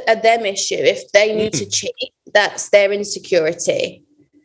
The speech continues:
Speaker 1: And they should have
Speaker 2: Totally.
Speaker 1: addressed it before.
Speaker 2: I mean, you've built an incredible platform on OnlyFans in terms of how many people you've got on there, a-, and you clearly are at the top of the game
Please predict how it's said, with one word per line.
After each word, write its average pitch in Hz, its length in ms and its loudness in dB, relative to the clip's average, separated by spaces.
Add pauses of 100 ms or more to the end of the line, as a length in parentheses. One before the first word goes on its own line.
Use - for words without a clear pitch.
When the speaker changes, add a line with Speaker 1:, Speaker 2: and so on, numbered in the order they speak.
(160)
Speaker 1:
And 196 100 2
they 196 80 4
should 208 160 0
have 208 100 2
Speaker 2:
Totally. 190 120 0
Speaker 1:
addressed 196 420 0
it 180 640 -4
before. 196 600 -2 (680)
Speaker 2:
I - 20 -4
mean, 156 180 0
you've 175 240 -6
built 175 220 4
an 143 80 0
incredible 135 460 0
platform 110 480 -2
on 107 80 0
OnlyFans 104 520 -2
in 107 80 -8
terms 110 360 0
of 101 180 0 (400)
how 143 100 2
many 135 140 2
people 156 500 0
you've 139 180 -2
got 143 160 4
on 131 180 -2
there, 127 380 2 (280)
a-, 131 200 0
and 135 200 0
you 135 120 -2
clearly 143 360 2
are 127 140 2
at 127 80 -6
the 123 80 -8
top - 260 0
of 120 120 -10
the 127 60 0
game 123 440 0